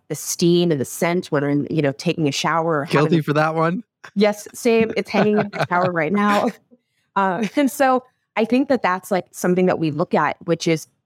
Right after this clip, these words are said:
Speaker 1: we knew that these things were starting to happen, but we were paying attention to what they were searching for. So we were able to go in and say,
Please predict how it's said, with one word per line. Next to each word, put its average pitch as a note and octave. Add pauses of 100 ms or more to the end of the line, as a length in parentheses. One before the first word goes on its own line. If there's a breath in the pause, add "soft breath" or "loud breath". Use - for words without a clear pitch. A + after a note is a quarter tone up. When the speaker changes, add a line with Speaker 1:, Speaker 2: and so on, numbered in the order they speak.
(200)
Speaker 1:
we A3
knew A3
that B3
these F#3+
things F3
were D#3+
starting D3
to D3
happen, F#3
but E3+
we E3
were D#3+
paying F#3+
attention C#3+
to C#3+
what D3
they C3
were -
searching -
for. B1+
So D#3+
we E3+
were E3
able F#3+
to F#3
go C#3+
in F3+
and D3+
say, D3